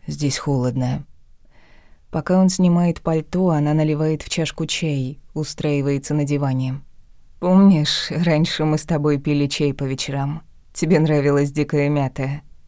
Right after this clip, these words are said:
Я заваривала такой же». Мамин чай был для Саида одним из самых болезненных воспоминаний, потому что тогда он был просто ребёнком,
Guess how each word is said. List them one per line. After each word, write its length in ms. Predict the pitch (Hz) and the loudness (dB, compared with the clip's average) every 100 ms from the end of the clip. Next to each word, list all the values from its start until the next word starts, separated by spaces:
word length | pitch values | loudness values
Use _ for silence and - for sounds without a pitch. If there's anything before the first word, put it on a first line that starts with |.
| - - - | -20 -18 -4
Я 300 | 190 170 160 | 2 4 4
заваривала 680 | 156 165 165 147 131 131 | 4 4 4 2 0 0
такой 360 | 131 143 143 131 | 0 -4 -2 -4
же». 320 | 131 135 139 - - - | -2 -4 -4 -10 -20 -8
Мамин 480 | 165 165 180 185 180 | -2 2 4 4 2
чай 400 | 170 - 175 180 | -2 -4 -2 0
был 280 | 170 160 160 | 0 0 -2
для 260 | 147 160 151 | -2 -2 -2
Саида 520 | - 147 151 156 147 | 0 0 0 0 0
одним 340 | 139 151 151 | 2 2 2
из 160 | 147 - | 0 -2
самых 380 | 156 151 147 143 | 0 0 -2 -2
болезненных 800 | 151 147 151 147 147 139 139 143 | -2 0 0 0 0 0 0 -2
воспоминаний, 1160 | 127 - 147 151 151 143 135 123 127 - - - - - - | -4 -2 -2 0 2 0 0 -2 -6 -12 -14 -16 -18 -20 -12
потому 240 | 135 151 | -4 -2
что 180 | 147 - | 0 -2
тогда 360 | 156 151 156 175 | -2 -2 2 2
он 160 | 170 | 2
был 160 | 147 143 | 2 0
просто 360 | 143 160 - 165 | 0 -2 -2 -2
ребёнком, 840 | 160 156 190 160 - 127 120 | 0 2 2 2 0 -4 -4